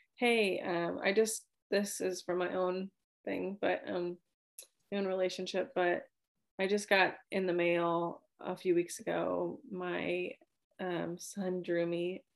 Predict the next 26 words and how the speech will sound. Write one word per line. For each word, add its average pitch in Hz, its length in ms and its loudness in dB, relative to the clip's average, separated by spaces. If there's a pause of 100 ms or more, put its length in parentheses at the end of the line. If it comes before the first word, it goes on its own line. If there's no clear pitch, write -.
(160)
uh, 180 200 -6
asked 214 240 4
me 220 120 4
what 202 120 2
my 196 120 2
favorite 190 360 2 (520)
animal 190 420 2
is, 180 480 -2 (340)
and 175 220 -2
then 170 360 -4 (260)
drew 185 120 -8
me 170 220 -4
a 143 240 -6
giraffe 165 560 -2
and 185 140 -10
colored 180 340 -4
it, 180 180 -6 (240)
and 175 400 -6
it's 175 140 -8
on 175 120 -2
my 170 80 -4
fridge. - 340 -6 (500)
And 202 140 -2
so, 208 180 4
like, 185 300 4 (1040)
they, 202 500 6